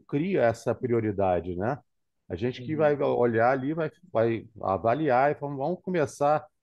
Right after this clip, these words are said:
Speaker 1: por essa aqui, ou por ser mais importante, ou por ser mais rápida, da gente conseguir os objetivos. Também podemos,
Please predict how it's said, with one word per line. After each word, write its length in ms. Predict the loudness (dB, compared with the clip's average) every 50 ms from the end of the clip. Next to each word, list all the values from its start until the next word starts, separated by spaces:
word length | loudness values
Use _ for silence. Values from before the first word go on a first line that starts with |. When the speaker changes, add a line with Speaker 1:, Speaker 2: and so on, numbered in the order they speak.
| _ _ _ _ _ _ _ _
Speaker 1:
por 120 | 0 2 4
essa 280 | 4 2 2 0 -6
aqui, 300 | -8 -8 _ _ -2 0
ou 100 | 0 0
por 140 | -2 -4 -10
ser 200 | -8 -4 -4 -2
mais 220 | 0 0 -2 -2 -4
importante, 720 | -8 -6 _ -4 -4 -4 -4 _ 0 0 0 0 -2 -6
ou 40 |
por 140 | -4 -4 -8
ser 240 | -6 -2 -2 -2 0
mais 200 | 0 0 0 0
rápida, 600 | 0 0 0 0 -2 -4 -8 -6 -4 -4 -6 -6 _ _ _ _ _ _ _ _ _
da 100 | -2 0
gente 280 | 0 0 -2 -4 -8
conseguir 380 | _ -6 -6 -6 -6 -8 -4 -4
os 120 | -2 -2
objetivos. 680 | -2 -4 -2 -2 -2 -2 -2 -2 -4 -4 -4 -4 -4 -6
Também 240 | _ -4 -2 -2 -4
podemos, 480 | -2 _ -2 0 0 -2 -2 -4 -8